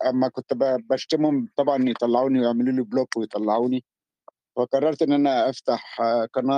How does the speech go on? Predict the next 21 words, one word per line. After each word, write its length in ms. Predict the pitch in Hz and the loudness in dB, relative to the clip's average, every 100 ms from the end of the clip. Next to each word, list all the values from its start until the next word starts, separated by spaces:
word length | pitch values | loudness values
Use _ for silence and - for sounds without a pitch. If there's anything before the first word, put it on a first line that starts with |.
| 131 | 2
على 120 | 123 | 2
اليوتيوب 380 | 131 123 147 127 | 0 -2 -4 -4
اسمها 520 | 123 139 135 131 113 | -6 -4 -2 0 0
أبناء 380 | 120 131 131 117 | -2 0 0 0
النيل. 480 | 123 131 139 143 - _ _ _ _ _ _ _ _ _ _ - | 0 2 0 -2 -8 _ _ _ _ _ _ _ _ _ _ -4
آه، 800 | 127 123 127 123 123 120 120 120 - | 0 2 2 2 0 -2 -10 -16 -8
ف-، 140 | - 123 120 117 117 120 117 117 - - 110 | -2 0 2 2 0 0 -4 -8 -12 -16 -8
ع-، 160 | 120 - 113 - 107 | -6 -2 -4 -4 -2
ع-، 300 | 120 139 104 120 117 | 2 4 2 -4 -4
أبناء 320 | 127 131 147 | -2 0 2
النيل 240 | 139 139 135 | 4 2 0
طبعا 540 | 143 135 127 120 117 117 | 0 0 0 0 -4 -8
بقالها 460 | - 131 160 175 | -14 -4 0 0
تقريبا 500 | - 139 156 147 120 | 0 -2 -2 0 0
أقل 180 | 139 135 | 0 0
من 120 | 120 | -2
سنة، 400 | 113 127 127 127 | -2 -2 -2 -2
يمكن 280 | 123 117 113 - | -4 -6 -8 -8
سبع، 220 | 123 123 | -4 -2
تمن 240 | 123 127 | 0 -2
شهور. 380 | - 120 139 | -2 -4 -2